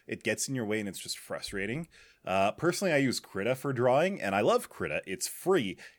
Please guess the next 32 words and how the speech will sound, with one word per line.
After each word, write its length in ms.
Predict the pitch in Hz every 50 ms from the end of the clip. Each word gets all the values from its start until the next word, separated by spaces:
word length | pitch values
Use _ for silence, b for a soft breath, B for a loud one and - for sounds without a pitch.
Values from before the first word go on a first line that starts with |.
| B B _
It's 200 | - 131 - -
very 380 | 98 90 - 170 190 196 160 -
powerful. 480 | - - 160 160 135 - - - - -
It 120 | 170 185
is, 280 | 220 214 190 151 131 - B B B B B B _ _ _ _ _ - - _ - _ -
honestly, 480 | 120 139 180 196 175 - - 165 139
it 80 | 127 131
is 140 | 175 156 123
one 140 | 123 131 127
of 80 | 110
the 80 | 107 95
darlings 680 | 80 78 92 90 101 110 120 135 147 175 180 - - - -
of 140 | 110 101 92
the 140 | 110 120 -
open 320 | 110 110 104 - - 113 110
source 460 | - - - 107 107 101 - - - -
software 920 | - - - - 98 98 104 - - - 104 101 95 92 90 87 82 - b b b b b b _
world. 520 | 101 95 98 98 87 80 65 - - - _ _ _ _ _ _ _ _ _ _ _ _ _ _ _ _
But 600 | 92 87 87 90 127 107 - - - - - - - _ _ _ _ _ _ _ _ _ _ _ _ _ _ _ _ - - - -
having 300 | 139 139 135 143 139 139
that 220 | 131 120 113 -
said, 340 | - - 127 110 85 - - _ b b b b b b b -
there 200 | 98 117 156 175
are 120 | 156 139
certain 400 | 127 - - 123 127 131 165 175
things 340 | - - 107 104 131 131 131
that 160 | 131 - 95
just 240 | 95 104 95 - - -
irk 200 | 85 90 - -
me 100 | 120 120
about 260 | 117 117 117 120 131
it. 200 | 165 190 - -